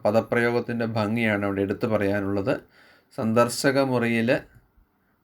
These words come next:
മൗനം കുടിച്ചിരിക്കുക, നിശബ്ദരായിരിക്കുന്നു എന്നർത്ഥം. പക്ഷേ അത്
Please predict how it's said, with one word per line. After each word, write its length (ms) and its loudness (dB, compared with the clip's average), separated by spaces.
മൗനം 380 4
കുടിച്ചിരിക്കുക, 380 -2
നിശബ്ദരായിരിക്കുന്നു 1000 2
എന്നർത്ഥം. 400 -4
പക്ഷേ 220 -10
അത് 80 0